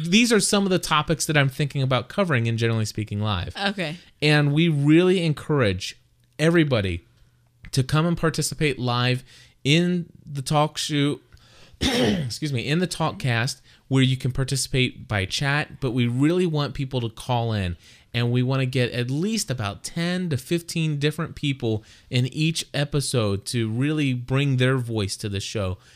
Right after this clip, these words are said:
Speaker 1: because the purpose of Generally Speaking Live is really to get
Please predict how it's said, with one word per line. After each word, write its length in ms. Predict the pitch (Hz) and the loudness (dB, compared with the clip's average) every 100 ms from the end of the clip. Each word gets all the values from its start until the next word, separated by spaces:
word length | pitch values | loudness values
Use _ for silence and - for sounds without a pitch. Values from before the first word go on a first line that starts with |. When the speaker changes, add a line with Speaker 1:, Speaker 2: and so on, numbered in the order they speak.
| _ | _
Speaker 1:
because 420 | - 123 131 120 120 | -8 -2 0 0 0
the 180 | 113 | -2
purpose 500 | 107 - 170 170 165 | -2 -4 -4 -2 -2
of 100 | 143 | -2
Generally 340 | 123 123 127 127 | 0 0 0 -2
Speaking 400 | - 127 127 113 | -2 -4 -2 -4
Live 520 | 110 113 123 151 170 - - - - _ | -2 -2 -2 -4 -6 -12 -20 -20 -20 _
is 320 | 131 127 - - | 2 2 -2 -6
really 480 | 123 123 143 147 | 0 2 4 2
to 160 | 131 127 | 0 -4
get 320 | 117 131 127 | -4 -2 -2